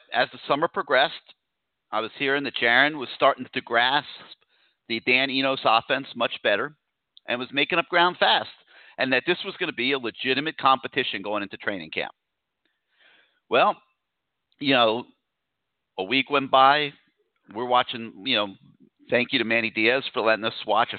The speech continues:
fair amount of practice the first week for sure. And I couldn't separate 'em. Uh, you know, I, it,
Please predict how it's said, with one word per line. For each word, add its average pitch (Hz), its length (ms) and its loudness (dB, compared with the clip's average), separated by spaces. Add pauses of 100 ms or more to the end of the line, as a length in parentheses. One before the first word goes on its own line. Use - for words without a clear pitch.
fair 113 160 2
amount 107 240 0
of - 80 -12
practice 113 480 0
the 101 60 -12
first 117 300 -4
week 104 280 -4
for - 160 -14
sure. 120 340 0 (840)
And 104 720 0 (840)
I 123 120 4
couldn't 120 300 -6
separate 98 380 0
'em. 120 120 -12 (320)
Uh, 95 220 2
you 113 180 0
know, 107 80 4
I, 104 180 6
it, 104 380 2